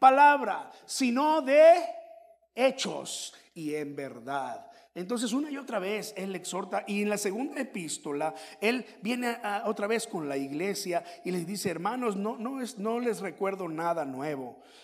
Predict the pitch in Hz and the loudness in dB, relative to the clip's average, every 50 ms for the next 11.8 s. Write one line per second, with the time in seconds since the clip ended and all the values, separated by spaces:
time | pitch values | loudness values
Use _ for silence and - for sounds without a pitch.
0 | - - 143 135 131 127 135 139 131 165 160 151 180 202 208 190 - - 208 196 | -14 -10 -8 -8 -6 -6 -8 -8 -10 -10 -2 0 2 2 2 2 -2 -4 -4 -2
1 | 208 196 - - - 196 151 147 170 196 180 - - 190 180 170 - - - - | -2 -2 -4 -6 -6 -8 -8 -4 -4 -4 -4 -4 -4 -4 -6 -6 -10 -16 -20 -12
2 | - 170 170 175 165 165 170 170 160 156 156 156 156 147 139 156 160 175 185 175 | -8 -6 -4 -4 -4 -4 -4 -4 -4 -4 -2 -2 -2 -2 -2 -4 -4 -4 -4 -4
3 | 175 160 - 170 156 156 - 165 190 220 233 233 226 - - 214 175 180 - 180 | -6 -8 -8 -8 -8 -6 -2 0 2 2 2 0 -2 -4 -6 -6 -6 -4 -2 -2
4 | 196 208 196 - - 185 175 165 160 143 139 143 151 170 185 185 170 151 143 - | -2 -2 -2 -4 -6 -6 -4 -2 -2 -4 -4 -4 -4 -2 -2 -2 -2 -2 -6 -10
5 | - - - - _ - 165 139 135 139 165 180 185 180 - - 165 143 151 165 | -16 -20 -20 -20 _ -8 -8 -6 -4 -4 -4 -4 -4 -4 -6 -8 -8 -8 -8 -8
6 | 165 156 165 151 143 160 143 139 135 135 127 135 147 156 160 160 151 - - 143 | -10 -10 -10 -8 -6 -6 -6 -6 -6 -6 -6 -6 -6 -6 -6 -6 -8 -10 -12 -12
7 | 123 - - - - - - - 160 170 190 226 - - 196 202 214 220 214 - | -12 -14 -14 -16 -20 -16 -10 -4 0 2 2 2 2 0 0 2 2 2 2 0
8 | 269 233 233 240 233 233 247 240 247 262 269 277 285 254 - 190 156 143 143 139 | 0 0 0 2 2 0 0 0 0 0 -2 -2 -4 -4 -4 -6 -6 -6 -6 -8
9 | - - - - - 190 170 156 160 - 190 185 202 190 - 180 151 165 180 185 | -10 -14 -20 -8 -4 -2 -2 -2 -2 -2 -2 -2 -2 0 0 0 0 0 0 -2
10 | 185 196 196 208 220 240 254 254 262 277 294 311 311 277 233 180 156 - - - | -2 0 0 2 2 2 2 4 4 4 4 4 4 2 0 -2 -4 -8 -14 -18
11 | - - - _ _ _ _ _ _ - 143 - - - - - | -20 -20 -20 _ _ _ _ _ _ -20 -20 -16 -16 -18 -18 -18